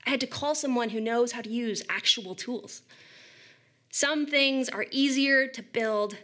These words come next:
than they are to repair. It's true when it comes to assemble-it-yourself furniture, and it's true when it comes to our relationships. Building friendships is pretty intuitive.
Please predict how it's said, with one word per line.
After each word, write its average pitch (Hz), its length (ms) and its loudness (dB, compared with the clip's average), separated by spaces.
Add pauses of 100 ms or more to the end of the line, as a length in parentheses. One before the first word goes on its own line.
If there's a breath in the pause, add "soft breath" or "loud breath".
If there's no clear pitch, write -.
than 220 160 -2
they 202 120 0
are 185 420 -6
to - 120 -8
repair. - 360 -8 (920)
It's 202 180 -2
true 294 260 2
when 277 140 2
it 247 100 -2
comes 240 320 -2
to 226 100 -6
assemble-it-yourself 208 720 -4
furniture, 311 600 2 (540 loud breath)
and 196 340 0
it's - 220 -6
true 247 540 0
when 214 140 -4
it - 80 -8
comes 190 440 -6
to - 80 -6
our 165 120 -10
relationships. - 960 -6 (960 soft breath)
Building 330 340 2
friendships 285 580 0
is 226 400 0
pretty 233 400 -4
intuitive. - 720 -8